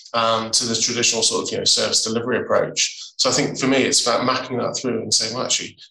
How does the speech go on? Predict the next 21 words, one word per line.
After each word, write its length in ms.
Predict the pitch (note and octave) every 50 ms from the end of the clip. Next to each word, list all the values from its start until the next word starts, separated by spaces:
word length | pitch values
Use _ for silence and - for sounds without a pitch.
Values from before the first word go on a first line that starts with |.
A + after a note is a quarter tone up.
| _ _
how 160 | - C#3 D#3
do 60 | D#3
the 120 | D3+ D3 D3
people 200 | D3 C#3+ B2 A#2+
we 100 | A#2 A2+
support 500 | - - - - B2+ A#2 A2+ A2+ - -
already 720 | C3+ C3 A#2+ A#2+ B2+ C3+ C#3+ C#3+ - - - - - - _ _ - - _ _ _ _ _ -
link 380 | A2+ A#2+ A#2+ A#2 A#2 - -
with 320 | - A2 A2 A2+ A#2 - - _ _ _
those 260 | - A#2 A2+ A2 - -
partners, 400 | A#2+ A2 G2+ - G2+ G2+ - -
those 200 | A#2+ A#2 A2 A#2
organisations, 680 | A2+ A2+ A2+ A2+ A2 A2 A2 A#2 A2 A2 - A2 G#2+
those 200 | A2+ A2+ A2 -
institutions, 720 | G#2+ - - - - - D#3+ D#3+ D#3 - - - - - -
and 80 | G#2 -
how 180 | C3+ C3+ C3+
do 120 | C3 B2+ A#2+
we 240 | A#2 A2+ A#2 A#2 A2+ A2+ B2 B2
use 280 | B2+ D3 D#3 D3 - -
that? 180 | - D#2+ D2